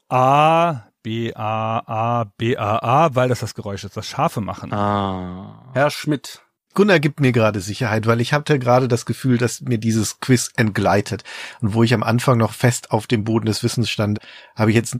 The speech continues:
Speaker 4: überhaupt keine Ahnung mehr und muss nur noch rumraten. Deswegen konnte ich mir das auch nur über das Schafsgeräusch erschließen und hoffe inständig, dass es die richtige Antwort ist. Ba, ba.
Speaker 1: Schön, dass du es auch nochmal vorgemacht hast.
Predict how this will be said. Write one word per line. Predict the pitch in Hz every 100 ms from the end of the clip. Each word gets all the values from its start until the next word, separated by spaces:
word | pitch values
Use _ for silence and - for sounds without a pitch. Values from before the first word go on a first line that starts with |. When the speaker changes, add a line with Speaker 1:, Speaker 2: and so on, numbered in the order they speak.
| -
Speaker 4:
überhaupt | 127 120 123 -
keine | 98 90 -
Ahnung | 87 90
mehr | 92
und | 101
muss | 98 117
nur |
noch | 104 -
rumraten. | 110 101 95 - 104 - - - -
Deswegen | 117 117 113
konnte | - 120 110
ich | 123
mir | 110
das | 107 -
auch | 104 127 147
nur | 131
über | 139 123 120
das | 113 -
Schafsgeräusch | - 101 110 - 120 98 98 -
erschließen | 107 - 104 101 117
und | 104 -
hoffe | 110 -
inständig, | - 110 - 107 95 -
dass | 95 101
es | -
die | 92
richtige | 87 - -
Antwort | - 104 123 -
ist. | - - _ _
Ba, | 113 98 92 87 - - -
ba. | 95 85 87 - - - _ _ - - - -
Speaker 1:
Schön, | - 147
dass | 113
du | 131
es |
auch | 117
nochmal | 113
vorgemacht | - 117 104 110 -
hast. | - -